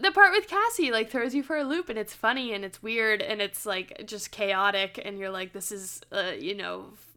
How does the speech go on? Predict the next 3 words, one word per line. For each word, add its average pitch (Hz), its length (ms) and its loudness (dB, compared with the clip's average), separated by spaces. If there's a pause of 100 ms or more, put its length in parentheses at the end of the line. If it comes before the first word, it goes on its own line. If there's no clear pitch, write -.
(120)
hilarious." 196 760 -6 (440)
Um, 196 480 6 (440)
and 214 600 2